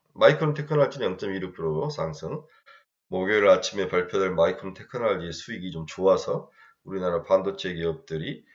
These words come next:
다시 턴어라운드 하는 그런 모멘텀으로 좀 작용했으면 좋겠다. 그런 바람을 가져봅니다.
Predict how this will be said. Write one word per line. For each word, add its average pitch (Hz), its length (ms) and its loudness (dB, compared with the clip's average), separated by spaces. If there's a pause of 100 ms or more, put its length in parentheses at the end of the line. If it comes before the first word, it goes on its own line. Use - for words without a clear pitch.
(240)
다시 - 480 -10
턴어라운드 95 720 4
하는 104 420 -2
그런 92 240 -6
모멘텀으로 120 560 -2
좀 95 140 -4
작용했으면 85 500 -8
좋겠다. 73 640 -10
그런 82 220 -8
바람을 85 340 -2
가져봅니다. 82 640 -6